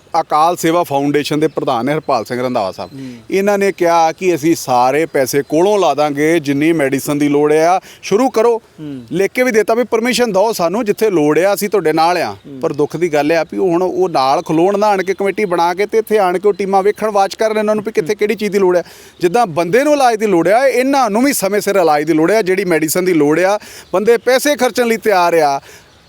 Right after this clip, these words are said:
Speaker 1: ਤੁਹਾਨੂੰ ਕਿਸ ਗੱਲ ਦੀ ਤਕਲੀਫ ਹੈ? ਤੁਸੀਂ ਆਣ ਕੇ ਇੱਥੇ ਵੇਖੋ ਤੇ ਸਹੀ, ਸ਼ੁਰੂ ਕਰੋ ਕੰਮ।
Speaker 2: ਇਹ ਸਰਕਾਰਾਂ ਦਾ ਫੇਲਿਅਰ ਨਹੀਂ ਨਜ਼ਰ ਆਉਂਦਾ? ਮੌਜੂਦਾ ਸਰਕਾਰ ਤੇ ਬੜੇ ਦਾਅਵੇ ਕਰ ਰਹੀ ਹੈ ਕਿ ਅਸੀਂ ਆਹ ਕਰ ਦਾਂਗੇ, ਅਸੀਂ ਉਹ ਕਰ ਦਾਂਗੇ। ਸਰਕਾਰਾਂ ਦੇ ਦਾਅਵੇ ਖੋਖਲੇ ਨਜ਼ਰ ਨਹੀਂ ਆਉਂਦੇ?
Speaker 1: ਦਿਖਣ ਹੀ ਡਿਆ ਤੁਹਾਡੇ ਸਾਹਮਣੇ ਹੀ ਆ, ਵੇਖੋ।
Speaker 2: ਹੂੰ।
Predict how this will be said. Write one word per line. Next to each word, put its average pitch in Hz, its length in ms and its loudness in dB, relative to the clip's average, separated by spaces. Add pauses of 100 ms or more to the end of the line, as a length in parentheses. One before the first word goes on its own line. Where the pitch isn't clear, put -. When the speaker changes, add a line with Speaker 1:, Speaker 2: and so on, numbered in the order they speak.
Speaker 1:
ਤੁਹਾਨੂੰ 233 280 2
ਕਿਸ 269 300 -2
ਗੱਲ 240 220 0
ਦੀ 226 100 -4
ਤਕਲੀਫ 196 340 0
ਹੈ? 208 60 0
ਤੁਸੀਂ 226 320 -2
ਆਣ 202 180 0
ਕੇ 214 120 -2
ਇੱਥੇ 269 200 -2
ਵੇਖੋ 214 300 -2
ਤੇ 269 80 -2
ਸਹੀ, 262 160 -2
ਸ਼ੁਰੂ 277 200 0
ਕਰੋ 277 180 0
ਕੰਮ। 254 180 0
Speaker 2:
ਇਹ 285 60 -4
ਸਰਕਾਰਾਂ 254 500 -4
ਦਾ 277 100 0
ਫੇਲਿਅਰ 247 460 -2
ਨਹੀਂ 381 120 -6
ਨਜ਼ਰ 240 260 0
ਆਉਂਦਾ? 202 260 0 (100)
ਮੌਜੂਦਾ 175 440 -2
ਸਰਕਾਰ 226 400 -4
ਤੇ 226 100 -2
ਬੜੇ 202 220 -6
ਦਾਅਵੇ 165 300 -2
ਕਰ 180 200 -4
ਰਹੀ 156 220 -6
ਹੈ 156 60 -2
ਕਿ 160 160 -10
ਅਸੀਂ 151 200 -10
ਆਹ 160 140 -4
ਕਰ 147 200 -8
ਦਾਂਗੇ, 147 240 -6
ਅਸੀਂ 135 160 -8
ਉਹ 151 80 -6
ਕਰ 147 180 -6
ਦਾਂਗੇ। 135 200 -10
ਸਰਕਾਰਾਂ 185 460 -6
ਦੇ 214 80 -4
ਦਾਅਵੇ 170 340 -4
ਖੋਖਲੇ 170 340 -6
ਨਜ਼ਰ 202 240 -6
ਨਹੀਂ 240 100 -16
ਆਉਂਦੇ? 185 280 -10
Speaker 1:
ਦਿਖਣ 120 300 -4
ਹੀ 165 60 0
ਡਿਆ 151 160 0
ਤੁਹਾਡੇ 147 200 -4
ਸਾਹਮਣੇ 156 360 -6
ਹੀ 165 80 -6
ਆ, 160 80 -4
ਵੇਖੋ। 156 260 -10 (180)
Speaker 2:
ਹੂੰ। 139 120 -18